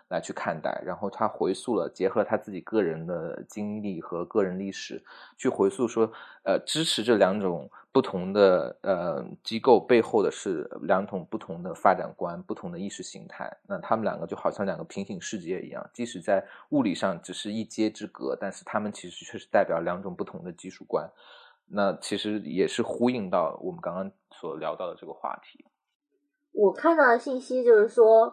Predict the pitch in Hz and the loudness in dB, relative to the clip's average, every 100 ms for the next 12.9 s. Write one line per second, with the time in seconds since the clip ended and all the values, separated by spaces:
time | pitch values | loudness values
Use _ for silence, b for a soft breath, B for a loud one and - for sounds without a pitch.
0 | - 180 196 214 226 196 175 175 202 202 | 0 2 2 2 4 2 0 0 0 2
1 | 185 175 190 202 190 185 185 95 - - | 0 -2 0 2 2 0 0 0 -4 -12
2 | _ _ _ _ - 240 226 190 170 185 | _ _ _ _ -2 4 8 8 6 2
3 | 214 - 208 196 208 190 214 220 214 214 | 2 4 2 2 2 2 2 0 -2 2
4 | 208 226 214 196 185 170 - 170 180 165 | 4 4 2 2 2 2 0 4 4 4
5 | - - - - - - - _ _ _ | 0 -6 -10 -10 -8 -10 -10 _ _ _
6 | - 208 214 208 196 202 175 165 170 _ | 6 6 8 4 4 0 0 -2 -8 _
7 | _ _ _ - 190 180 190 165 190 233 | _ _ _ -10 -4 4 8 8 6 4
8 | 190 202 208 180 175 180 160 - 190 190 | 4 2 0 0 0 2 0 0 4 4
9 | 180 - _ - 190 196 196 208 208 180 | 4 0 _ -6 -4 -4 0 6 8 6
10 | 208 190 196 175 165 180 170 180 175 165 | 4 -2 -2 -4 -6 -6 -6 -4 -4 -6
11 | - - - - - - - - 101 - | -10 -12 -12 -8 -6 -6 -8 -6 -6 -6
12 | _ _ _ _ _ _ _ 196 175 | _ _ _ _ _ _ _ 4 4